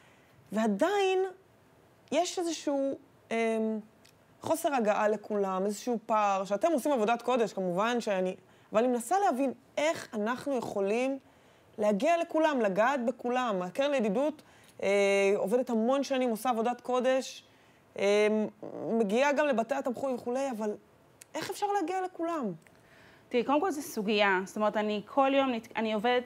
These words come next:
Speaker 2: ב-, בתחום הזה הרבה מאוד שנים, וכל פעם, גם אני בעצמי מת-, מתפלאה ש-, אה, רגע, יש עוד ועוד, והצרכים רק עולים ועולים.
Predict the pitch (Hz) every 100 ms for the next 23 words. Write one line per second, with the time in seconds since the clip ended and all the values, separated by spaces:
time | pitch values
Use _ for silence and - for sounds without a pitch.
0 | 202 214 190 190 - 240 226 196 180 208
1 | 226 240 262 262 240 - 269 285 262 247
2 | 269 269 - 196 226 240 240 220 - 226
3 | 240 226 214 - - 214 202 - 208 226
4 | - 208 - - - - 254 294 214 233
5 | 240 - 240 196 208 - 226 202 190 -
6 | 196 - 277 240 247 226 202 233 214 190
7 | 208 277